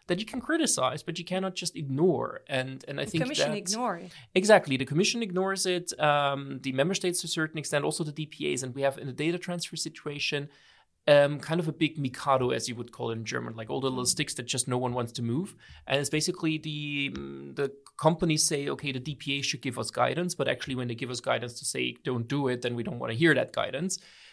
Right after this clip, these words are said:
Speaker 1: Then also during the G D P R, we wanted to have s-,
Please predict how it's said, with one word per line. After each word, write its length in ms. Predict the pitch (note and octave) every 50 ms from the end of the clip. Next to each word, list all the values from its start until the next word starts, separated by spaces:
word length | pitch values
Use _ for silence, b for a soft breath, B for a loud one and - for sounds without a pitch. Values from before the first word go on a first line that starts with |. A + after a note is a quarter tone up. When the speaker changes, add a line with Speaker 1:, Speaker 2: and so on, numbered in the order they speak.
| B B
Speaker 1:
Then 120 | D3+ C#3+ D3+
also 240 | E3 E3+ - F3+
during 280 | D#3 C#3 D#3 D#3 D3+ D3
the 60 | C#3+
G 160 | - - D#3
D 60 | C#3 C3+
P 160 | A#2+ - C#3
R, 100 | C3+ C3+
we 80 | C3+
wanted 280 | B2+ C3 C3 C3 B2+ B2+
to 100 | - C#3
have 340 | A#2+ A#2+ B2 C3 B2+ - - - b b b b b
s-, 160 | - - -